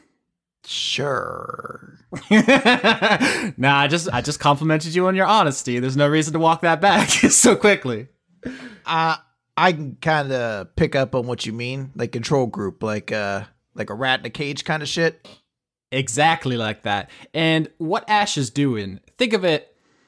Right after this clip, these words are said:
Speaker 2: he is making a lot of rats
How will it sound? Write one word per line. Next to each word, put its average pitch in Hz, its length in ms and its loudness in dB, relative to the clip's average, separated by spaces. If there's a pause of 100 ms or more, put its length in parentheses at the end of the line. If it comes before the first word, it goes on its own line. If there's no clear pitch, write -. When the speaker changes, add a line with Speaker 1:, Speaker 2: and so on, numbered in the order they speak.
(220)
Speaker 2:
he 226 320 -2
is 147 160 0
making 151 360 0
a 127 60 -2
lot 127 340 2
of 110 240 -8
rats - 760 -6